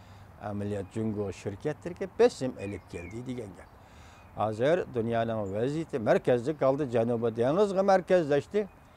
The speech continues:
Chaushanga markazlashdi. Vaziyat shundoq kelyotidi. Bugun vatandoshlarimizga qisqa-qisqa xabarlarni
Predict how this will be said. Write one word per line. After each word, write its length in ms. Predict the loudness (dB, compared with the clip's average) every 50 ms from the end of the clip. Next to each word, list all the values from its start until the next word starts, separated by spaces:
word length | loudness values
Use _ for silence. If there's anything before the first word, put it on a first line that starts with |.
| -20 -20 -20 -20 -20 -16 -16 -14 -14 -16 -10
Chaushanga 640 | -2 2 4 4 4 4 2 0 -2 0 -2 -4 -6 -4 -2
markazlashdi. 640 | -2 -2 0 0 0 2 2 2 0 0 2 2 2 2 2 -4 -14 -20 -20 -20 -20 -20 -20 -12 -6
Vaziyat 400 | -6 -4 -2 0 0 0 0 0 -4
shundoq 280 | -10 -6 -2 -2 -2 -2 -2
kelyotidi. 480 | -2 0 2 4 4 4 2 2 2 0 0 0 -2
Bugun 280 | -2 0 0 0 0 -2 -4 -8 -14 -20 -20 -10 -8
vatandoshlarimizga 1000 | -6 0 2 4 4 4 4 4 2 2 2 0 -2 -2 0 -2 -2 0 0 0 0 0 -2 -8 -20 -20 -20 -20 -18 -14
qisqa-qisqa 680 | -12 -12 -8 -2 -2 -2 -2 -2 -6 -12 -2 2 4 4 4 4
xabarlarni 580 | 2 2 4 4 2 2 2 0 0 0 -4